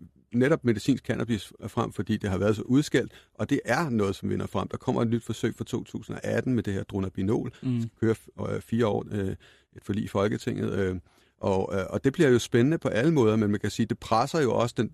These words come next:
Speaker 1: den tidligere cannabisolie ud,
Speaker 2: Mm.
Speaker 1: som, som har hjulpet rigtig mange mennesker. Og, øh, min appel er der allerede, at den her dronabinol, øh, øh,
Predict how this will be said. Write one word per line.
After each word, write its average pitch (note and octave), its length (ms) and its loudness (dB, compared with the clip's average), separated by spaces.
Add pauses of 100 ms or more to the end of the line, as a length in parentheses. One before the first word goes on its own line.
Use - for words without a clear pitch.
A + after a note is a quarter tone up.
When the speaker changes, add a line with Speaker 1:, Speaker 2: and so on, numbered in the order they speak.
Speaker 1:
den G2+ 140 -2
tidligere D3+ 460 2
cannabisolie G#2 800 -4
ud, G#2 140 -2 (300)
Speaker 2:
Mm. C#3+ 120 0
Speaker 1:
som, A2+ 320 0
som G2 260 0
har F2 120 0
hjulpet D#3 360 4
rigtig A#2 240 2
mange G#2 180 0
mennesker. G2 360 -2 (340)
Og, F#2+ 340 -2
øh, A#1+ 360 -8
min D3 160 4
appel C3 260 2
er F#2+ 100 2
der - 80 2
allerede, A#2 360 4
at - 100 -4
den G#2+ 100 2
her A#2 120 2
dronabinol, G2 800 -2
øh, G#1 240 -4 (380)
øh, G1+ 180 -4